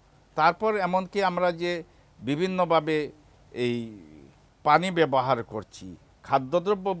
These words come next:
ব্যবহার করছি, প্রাণীজ খাদ্য, এগুলো থেকে মিথেন গ্যাস আমরা ছড়াচ্ছি। তাইলে আমরা যদি সায়েন্টিফিক ওয়েতে এইগুলো বৈজ্ঞানিকদের পরামর্শ অনুযায়ী, এবং আরেকটা জিনিস খুবই প্রণিধানযোগ্য,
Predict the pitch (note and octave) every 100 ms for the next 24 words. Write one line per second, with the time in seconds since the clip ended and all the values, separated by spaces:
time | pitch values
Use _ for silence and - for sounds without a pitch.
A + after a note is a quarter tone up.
0 | C3 A#2+ B2 A#2+ B2 G#2+ G2+ G2+ - -
1 | F2+ - _ _ C#3 D3 D3+ C#3+ D#3+ -
2 | A#2 A2+ C3 D3+ G3+ F#3+ F3 D#3+ D3+ E3+
3 | G3+ D#3 C3 A#2 A#2 A2 G#2+ - G2 F#2
4 | _ - _ _ _ _ _ _ _ _
5 | D3+ G3 A3 F#3+ F3+ G3 F#3 F3+ E3+ -
6 | C3+ B2+ D#3 G#3+ G#3 - D3 C#3+ C#3 D#3+
7 | D3 C3+ C#3+ C#3+ C#3+ A#2+ B2 A2+ C3 D3+
8 | D3 C#3 C#3+ B2 - _ _ _ - D3+
9 | E3+ E3 C#3 C#3+ A#2+ G#2+ A#2 B2+ D#3+ E3+
10 | D3 F3+ - A#3 E3 D#3 D3 - D3 D#3
11 | C#3+ C#3 C#3 C#3+ D3 C3+ A#2 G2+ A2